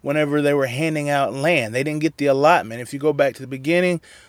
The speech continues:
of Judges, you see that they didn't conquer the land, that they were pushed out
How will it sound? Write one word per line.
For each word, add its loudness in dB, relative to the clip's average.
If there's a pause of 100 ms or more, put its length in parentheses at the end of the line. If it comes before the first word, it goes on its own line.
(120)
of 6
Judges, 4
you -8
see 0
that -2
they 2
didn't -2
conquer -2
the -4
land, 0
that -4
they -2
were 0
pushed -2 (120)
out 2